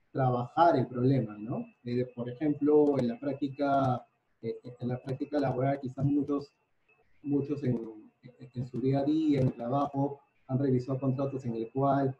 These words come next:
por ejemplo, las partes ponen cierto plazo de espera, una facultad de resolución unilateral,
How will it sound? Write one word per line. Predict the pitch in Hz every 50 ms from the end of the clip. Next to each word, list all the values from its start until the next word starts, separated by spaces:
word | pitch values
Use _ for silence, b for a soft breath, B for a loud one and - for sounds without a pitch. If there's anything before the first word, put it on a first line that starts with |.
| _
por | - 123
ejemplo, | 117 - - 131 131 131 131 127
las | 127 -
partes | - 135 131 - - -
ponen | - 131 131 131 131 131 127 127
cierto | - - 139 131 - - 127 131
plazo | - 147 147 143 131 - - 135 135 135 - - _ _ _ _ -
de | - 123
espera, | 123 - _ - 151 151 147 143 143 143 143 143 139 139 139
una | 135 131 131 131
facultad | 127 123 - 110 - 127 127
de | 127
resolución | 135 131 - 120 113 - - 131 127
unilateral, | 127 131 127 123 120 120 113 113 131 139 156 156 151 151 151